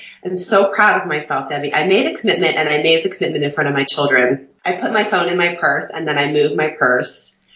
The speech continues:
out of the way so that I cannot reach it, so that even if a text were to come up, I can't look. And I've noticed myself, even in doing that,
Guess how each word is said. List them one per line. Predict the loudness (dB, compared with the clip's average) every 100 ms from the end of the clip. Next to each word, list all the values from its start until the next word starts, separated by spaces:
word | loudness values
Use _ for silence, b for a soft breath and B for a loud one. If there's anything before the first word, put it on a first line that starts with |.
| b b 2
out | 6 6 2 -2
of | -4 -4
the | -4
way | -2 0 2 0 -2 -6
so | -4 0
that | 0
I | -2
cannot | -4 -2 0 0 -2
reach | -4 0
it, | 0 0
so | 4
that | 4
even | 4 4 4
if |
a | 4 2
text | 0 -2 -4
were |
to | -4 -4
come | -2
up, | -2
I | -4
can't | -6 -6 0
look. | 0 0
And | 0
I've | 0 0
noticed | 0 2 2 2 2 0 -2
myself, | 0 0 2 4 4 4
even | 4 4
in | 2
doing | 0 4 4 4
that, | 2 -2